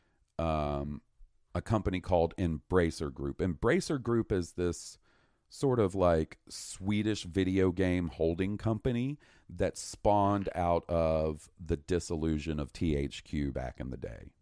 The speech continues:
Um, and they have, um, been slowly do-, doing this sort of thing where they've been buying up things like that. Um,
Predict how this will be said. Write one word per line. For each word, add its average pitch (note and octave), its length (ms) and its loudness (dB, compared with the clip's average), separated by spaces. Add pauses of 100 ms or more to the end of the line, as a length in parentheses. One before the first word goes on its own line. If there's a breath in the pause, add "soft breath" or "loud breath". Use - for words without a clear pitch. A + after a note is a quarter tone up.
(720 soft breath)
Um, D2 440 -2 (480)
and F2 420 0
they A2 360 4
have, F2+ 720 0 (560)
um, D#2 580 0 (760)
been B2+ 240 4
slowly A#2+ 580 4
do-, G2 280 2
doing G#2 380 2
this E2 180 0
sort D#2+ 220 -2
of C2+ 120 -6
thing C#2 500 -4
where E2 180 0
they've D#2 240 0
been E2 160 -2
buying D#2+ 460 0
up - 200 -4
things D2+ 320 -6
like D2 260 -4
that. F#2+ 400 2 (440 soft breath)
Um, D2 540 -4